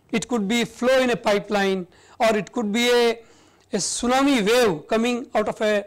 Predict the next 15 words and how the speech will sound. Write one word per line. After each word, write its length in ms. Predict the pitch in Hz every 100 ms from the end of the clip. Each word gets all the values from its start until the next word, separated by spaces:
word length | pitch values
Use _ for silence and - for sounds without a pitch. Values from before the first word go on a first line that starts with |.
| - _ _ - -
uh, 340 | 190 185 180 415 381 427
sea, 500 | - 262 247 208 220 _ _ _ -
or 160 | 214
a 80 | 214
dam 400 | 156 220 277 240
break 400 | 214 262 254 - _ _ _ _
wave. 400 | 190 226 240 180 - _ _ _ _ _
Anything, 560 | - 349 359 - 220 - -
any 160 | 294
physical 380 | - 254 277 294
phenomenon 580 | 285 247 233 202 269 330 - _ - _ _ _ _ _
must 360 | 196 285 294 214
be 140 | 262
dimensionally 720 | 208 220 240 254 - 247 247
homogeneous 840 | 190 202 233 196 226 240 269 -